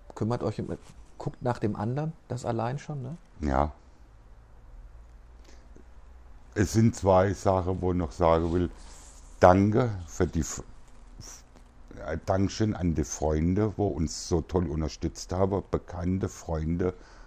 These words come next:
Speaker 2: der ganze Ort. Vielen Dank. Und, äh, auch, äh, an manch anderer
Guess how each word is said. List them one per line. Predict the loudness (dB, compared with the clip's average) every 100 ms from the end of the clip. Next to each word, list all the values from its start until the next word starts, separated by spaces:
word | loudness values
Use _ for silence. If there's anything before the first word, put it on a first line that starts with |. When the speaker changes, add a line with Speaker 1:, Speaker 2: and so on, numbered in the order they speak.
| -10 -6
Speaker 2:
der |
ganze | -2 0 0 -2 -4 2
Ort. | 2 2 -6 -18 -20
Vielen | -4 0 0 2
Dank. | 2 2 2 -2 -8 -20 -20 -20 -20 -20 -20 -20 -20 -20 -20 -20 -20 -4
Und, | 0 2 2
äh, | -2 -12 -18 -20 -16 -4
auch, | 2 2 2 -2 -6 -10
äh, | -12 -10 -10 -4
an | 0 0
manch | 0 -2 -4
anderer | -4 -2 -2 0 -2